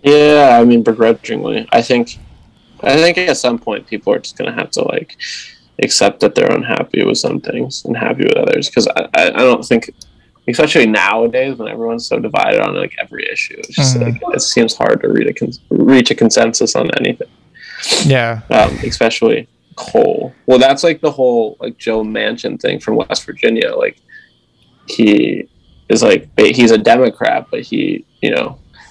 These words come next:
Speaker 1: often disagrees with the Democrats largely
Speaker 2: Mm.
Speaker 1: 'cause he's gotta serve his base in West Virginia who aren't, you know, the latte liberals.
Speaker 2: Yeah.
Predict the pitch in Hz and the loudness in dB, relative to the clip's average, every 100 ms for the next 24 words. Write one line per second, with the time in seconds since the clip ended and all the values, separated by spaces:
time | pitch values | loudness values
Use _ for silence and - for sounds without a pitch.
0 | _ - 110 - 110 107 110 101 101 - | _ 0 0 2 0 2 0 0 -4 0
1 | 104 113 113 - 76 69 - - - - | 2 2 0 -2 -4 -4 -4 -4 -2 0
2 | 98 139 135 123 123 - - 80 - - | 2 2 2 0 -2 -4 -8 -10 -10 -8
3 | - - - 90 80 - - - - _ | -2 0 4 4 4 0 -10 -18 -18 _
4 | _ _ - - - _ - - - 110 | _ _ -20 -16 -16 _ -8 -4 2 2
5 | 107 101 - 196 233 - - - - - | 2 -2 2 2 2 -2 -2 0 0 -2
6 | - 120 120 - - - 95 92 _ _ | 0 0 0 -4 -2 -2 -4 -6 _ _
7 | _ _ _ _ _ _ - - - 78 | _ _ _ _ _ _ -18 -14 -8 -6
8 | 123 - - - _ - - _ 110 107 | -8 -12 -20 -20 _ -20 -20 _ 2 4
9 | 107 113 104 110 98 90 - - _ _ | 2 0 -2 -2 -4 -6 -8 -14 _ _
10 | - 143 131 131 | -2 0 0 -4